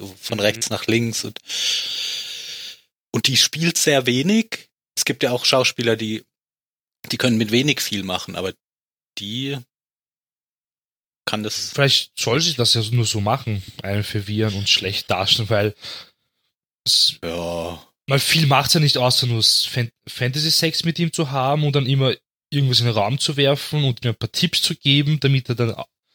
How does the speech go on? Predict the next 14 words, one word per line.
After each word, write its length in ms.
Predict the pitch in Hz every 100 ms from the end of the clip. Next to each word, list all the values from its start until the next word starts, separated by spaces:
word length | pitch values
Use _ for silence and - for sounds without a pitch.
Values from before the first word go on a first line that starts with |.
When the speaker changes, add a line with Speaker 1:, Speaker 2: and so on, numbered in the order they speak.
| _ -
Speaker 3:
draufkommt 560 | - 123 - - 156
irgendwie. 400 | 156 156 156 160 - - - - - _ -
Und 260 | 113 113 - _ _ _ _ _ _
ich 80 | -
mein, 180 | 135 139
ich 160 | 147 -
find's 380 | 147 123 -
jetzt 220 | - 107 110
auch 120 | 113
nicht 120 | 139
so 80 | -
besonders 460 | - 104 101 95 98
als 80 | -
Schauspielerin. 680 | 87 - - 101 98 107